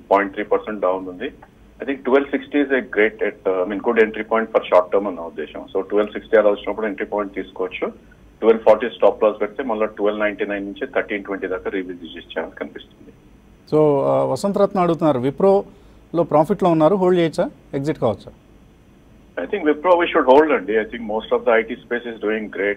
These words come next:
Speaker 1: and probably ఇక్కడ నుంచి కూడా ఇంకా పెరుగుతుంది. Profit అంటే substantial profits ఉంటే కనుక ఇలాంటి టైంలో I think capital అనేది we should take out అండి. సపోజ్ మనం Wipro త్రీ హండ్రెడ్లో కొన్నాం,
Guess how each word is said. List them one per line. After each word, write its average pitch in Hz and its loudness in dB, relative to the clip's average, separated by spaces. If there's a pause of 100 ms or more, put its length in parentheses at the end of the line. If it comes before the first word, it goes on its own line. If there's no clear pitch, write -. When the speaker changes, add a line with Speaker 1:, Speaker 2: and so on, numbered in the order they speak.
Speaker 1:
and 104 -6
probably 101 -2
ఇక్కడ 101 -6
నుంచి 104 -10
కూడా 113 -4
ఇంకా 104 0
పెరుగుతుంది. 92 -8 (100)
Profit 90 -2
అంటే 135 2
substantial 127 2
profits 120 2
ఉంటే 120 0
కనుక 127 0 (440)
ఇలాంటి 143 0
టైంలో 147 2
I - 0
think 151 -10
capital 139 -2
అనేది 139 -6
we 127 -6
should 117 -10 (160)
take 107 -2
out 101 -6
అండి. 82 -12 (100)
సపోజ్ 104 -4
మనం 110 -2
Wipro 107 2
త్రీ 107 0
హండ్రెడ్లో 110 2
కొన్నాం, 107 -2